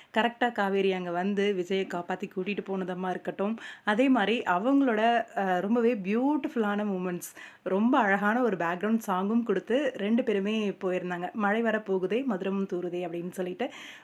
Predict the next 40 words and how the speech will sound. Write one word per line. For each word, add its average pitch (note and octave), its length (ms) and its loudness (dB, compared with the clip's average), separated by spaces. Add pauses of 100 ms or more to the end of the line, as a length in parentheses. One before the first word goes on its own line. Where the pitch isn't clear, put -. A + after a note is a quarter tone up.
ரொம்ப C4+ 380 0
சூப்பரா - 600 -2
இருந்துச்சு G#3+ 580 0
அந்த F#3 280 -4
ட்ராக். F#3 240 -2 (180)
விஜயுமே A3+ 400 2
நார்மலா A#3 760 0
ஒரு F3+ 240 -2
ஃப்ரெண்ட்லி F#3+ 280 -2
மூவோட F#3 380 -4
இருந்தாரு. F3 360 -4 (340)
அதே A#3 200 2
மாதிரி G#3 240 4
நம்ம D#3+ 320 0
காவேரியுமே F#3+ 680 0
ஒரு G3 220 0
ஃப்ரெண்ட்லி F3+ 280 -4
மூவோட E3+ 300 -4
தான் F3 140 -4
இருந்தாங்க. F3 440 -6
எப்ப G3+ 200 -2
பார்த்தாலும் A#3 480 0
எலியும் G3+ 380 -2
புனையுமாவே A3 420 -2
சண்டை A3+ 280 -2
போட்டுட்டு G#3 220 -4
இருக்காங்களே, G3 420 -4 (300)
இவங்களுக்கு F#3+ 340 0
ஒரு E3+ 120 -2
நல்ல A#3 240 0
ட்ராக் G#3 260 -2
கொடுக்க G3+ 260 -2
கூடாதா F#3+ 380 0
அப்படின்னு F3+ 180 -2
சொல்லி F3+ 320 -4
ரசிகர்கள்லாம் F3+ 560 -4
கேட்டுட்டே F#3 300 -4
இருப்பாங்க. F3+ 280 -8 (100)
அதுக்கேத்த G3 460 -4
மாதிரி G3+ 280 -4